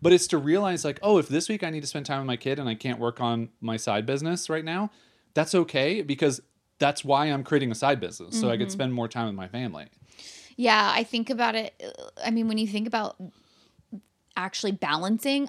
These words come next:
Speaker 2: I'm always picturing someone who almost has, like, plates.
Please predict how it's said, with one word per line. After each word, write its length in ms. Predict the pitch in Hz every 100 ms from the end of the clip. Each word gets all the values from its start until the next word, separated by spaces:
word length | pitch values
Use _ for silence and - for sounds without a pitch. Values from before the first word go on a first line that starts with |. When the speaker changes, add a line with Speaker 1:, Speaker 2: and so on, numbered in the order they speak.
| -
Speaker 2:
I'm 140 | 247 -
always 300 | 220 226 240
picturing 360 | - 202 214 220
someone 500 | 233 226 233 233 233 _ _
who 300 | - 208 185 -
almost 320 | 208 208 220
has, 200 | 208 196
like, 220 | 202 - -
plates. 640 | - 180 233 - -